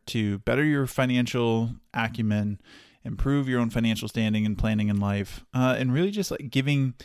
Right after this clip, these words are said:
you the skill set and the framework to, to optimize, uh, just your life, hopefully on multiple fronts by at least alleviating, um, you know, portions of kinda your,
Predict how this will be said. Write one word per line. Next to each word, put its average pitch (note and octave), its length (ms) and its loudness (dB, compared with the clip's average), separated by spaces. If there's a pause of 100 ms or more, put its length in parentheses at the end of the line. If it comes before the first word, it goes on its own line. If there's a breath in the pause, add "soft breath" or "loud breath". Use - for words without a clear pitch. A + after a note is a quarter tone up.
(260 loud breath)
you C#3+ 160 -2
the C3+ 120 -4
skill A#2+ 340 0
set G#2+ 420 -2
and A2 140 -8
the G2+ 60 -10
framework A#2 680 0 (240)
to, G#2 640 -2
to - 80 -6
optimize, G#2 960 -2
uh, G#2+ 360 -4 (120)
just - 240 -10 (140)
your B2 180 0
life, G#2 300 0
hopefully C#3+ 520 2 (340 loud breath)
on B2+ 120 2
multiple A#2+ 400 4
fronts G#2+ 420 0
by G#2 280 0
at A2 160 -4
least G#2+ 280 -6
alleviating, G#2 800 -2 (580 soft breath)
um, - 360 -12
you A#3 80 -8
know, G#2 80 -8
portions G#2+ 420 0
of - 340 -6 (260)
kinda A2+ 140 -10
your, G#2 320 -8